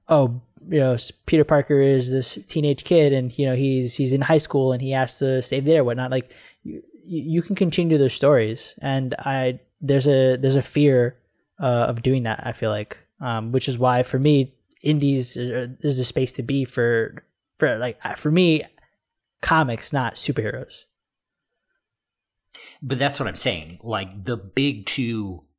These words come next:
Speaker 2: companies are doing this cyclical
Speaker 1: Yeah.
Speaker 2: stuff. Not, like, and the creators are there, like,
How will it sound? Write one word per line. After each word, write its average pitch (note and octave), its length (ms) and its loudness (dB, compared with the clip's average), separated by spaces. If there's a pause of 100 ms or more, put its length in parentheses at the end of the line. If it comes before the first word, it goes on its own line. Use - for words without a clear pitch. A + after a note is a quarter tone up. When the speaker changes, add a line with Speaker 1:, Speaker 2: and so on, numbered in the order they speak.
(280)
Speaker 2:
companies F2 880 -6 (800)
are A#2 160 -2
doing G2 640 -6 (140)
this F#2+ 300 -4
cyclical G#2 760 -4
Speaker 1:
Yeah. C#3+ 240 0
Speaker 2:
stuff. - 240 -18 (1200)
Not, B2 380 -6
like, A2+ 380 -4
and A#2 120 -4
the A2+ 60 -6
creators C3 500 0
are A2 100 -4
there, G2+ 360 -6 (1300)
like, A2+ 380 -4